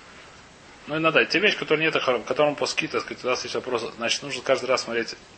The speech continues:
кодом коль до райса. Вопрос в путаре, есть здесь бишуль, нет бишуля. Нужно решить.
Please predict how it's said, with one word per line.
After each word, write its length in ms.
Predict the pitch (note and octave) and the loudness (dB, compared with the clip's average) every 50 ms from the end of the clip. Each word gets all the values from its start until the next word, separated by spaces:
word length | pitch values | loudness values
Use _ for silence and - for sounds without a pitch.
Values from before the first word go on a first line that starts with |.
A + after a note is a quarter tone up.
| - - | -16 -8
кодом 240 | - B2+ A#2+ A2+ | -6 -6 -6 -4
коль 160 | G#2+ - A2 G#2 | -2 -2 -2 0
до 120 | G#2 G2+ | 0 0
райса. 300 | F#2+ F2+ D#2+ - - - | 2 0 0 0 -2 -6
Вопрос 260 | F2+ - A#2+ B2 A2 | -8 -8 -6 -8 -8
в 20 | - | -8
путаре, 320 | - G#2+ - G2+ F2+ E2 | -8 -6 -4 -4 -2 -2
есть 180 | F#2+ A#2+ B2+ B2 | -2 -4 -4 -6
здесь 120 | A#2 G2+ | -8 -8
бишуль, 280 | G#2+ A2+ G#2+ - G#2 F#2+ | -6 -6 -4 -4 -6 -6
нет 160 | F#2 F2 D#2+ | -8 -10 -10
бишуля. 320 | D#2 D#2+ - - - - - - - - - - - - - - - - - - - - | -6 -4 -4 -4 -4 -8 -12 -18 -20 -20 -20 -20 -20 -20 -20 -20 -20 -20 -20 -20 -14 -6
Нужно 220 | - F3+ E3 F3 F3 | -6 -2 0 0 0
решить. 280 | E3 D3 - C#3+ C3+ | 2 0 0 -2 -4